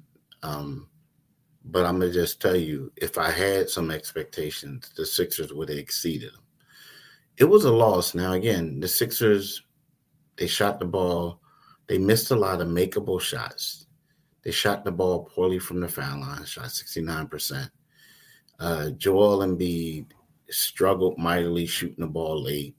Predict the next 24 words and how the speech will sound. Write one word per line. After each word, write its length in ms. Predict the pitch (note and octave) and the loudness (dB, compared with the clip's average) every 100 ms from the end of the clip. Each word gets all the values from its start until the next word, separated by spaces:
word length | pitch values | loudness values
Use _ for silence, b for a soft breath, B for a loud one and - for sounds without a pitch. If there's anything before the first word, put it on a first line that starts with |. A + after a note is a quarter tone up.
| _ | _
He 180 | - D#2 | -12 -4
looked 280 | E2 - | -4 -4
passive 540 | - F2+ F2 F2 E2 D#2+ | -6 0 0 0 -4 -6
at 240 | D2+ - | -8 -8
times. 640 | - - C#2 C#2 C#2 - - B B B B B - | -8 -6 -4 -6 -8 -10 -16 B B B B B -8
It 40 | |
was 120 | F#2+ | 0
a 80 | F#2+ | 2
lot 320 | F2 F2+ F2+ | 4 4 2
of 120 | F2 | 0
things. 380 | - D#2 D2+ E2 | -2 -6 -6 -4
You 80 | A2+ | -4
can 180 | A#2 A2+ | -4 -6
tell, 440 | - A2+ G#2+ F#2+ | 4 6 6 6
like, 200 | F2+ E2+ - - | 4 0 -4 -2
of 200 | F2+ E2+ - | 0 0 0
all 280 | F#2 G2+ G2+ | 2 4 4
the 100 | F2+ | 2
guys 440 | F2+ F2+ E2 F2 | 0 2 2 0
on 140 | F2+ | -2
the 80 | E2+ | -2
team, 460 | E2 - F2 D#2 D2 | -4 -4 -2 -4 -6
he's 320 | F2 E2+ - | -4 -4 -4
missing 480 | E2+ E2+ - C#2+ | -4 -4 -4 -8